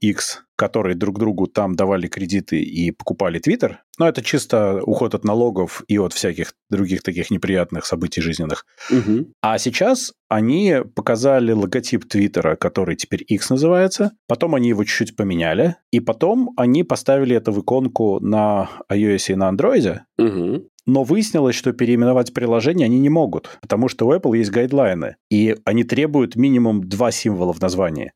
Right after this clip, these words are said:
Speaker 1: Поэтому оно называется все еще Twitter.
Speaker 2: Да.
Speaker 1: Внутри
Speaker 2: Подтверждаю, так и есть.
Speaker 1: Да, внутри при этом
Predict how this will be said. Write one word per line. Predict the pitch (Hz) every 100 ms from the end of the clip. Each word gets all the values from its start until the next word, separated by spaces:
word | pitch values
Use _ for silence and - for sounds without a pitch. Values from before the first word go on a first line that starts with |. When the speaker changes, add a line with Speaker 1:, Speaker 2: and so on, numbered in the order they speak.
| _
Speaker 1:
Поэтому | 117 123 131 127 127 113 - -
оно | 110 139
называется | 147 120 131 127 117
все | 127
еще | 113 -
Twitter. | 110 104 - - - -
Speaker 2:
Да. | 113 101 90 - - - - _ -
Speaker 1:
Внутри | 127 117 127 135
Speaker 2:
Подтверждаю, | 175 269 117 95
так | 90 104 110
и |
есть. | 95 92 - -
Speaker 1:
Да, | 117 135 101 78 76
внутри | 104 113 - 143 269 254 131 104
при | - 123
этом | 117 98 92 78